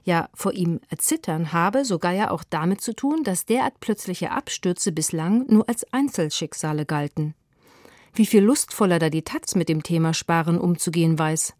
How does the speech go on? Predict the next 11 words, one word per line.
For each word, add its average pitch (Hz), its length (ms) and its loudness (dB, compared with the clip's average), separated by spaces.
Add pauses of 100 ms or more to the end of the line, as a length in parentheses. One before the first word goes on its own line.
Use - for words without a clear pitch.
(380)
Sie 302 240 4
schaut 220 340 2
in 190 140 2
das 175 180 2
von 165 320 2
politischen 208 540 2
Grausamkeiten 190 800 2
derzeit 190 340 0
ebenfalls 190 540 0
geschüttelte 196 500 0
Italien 190 580 2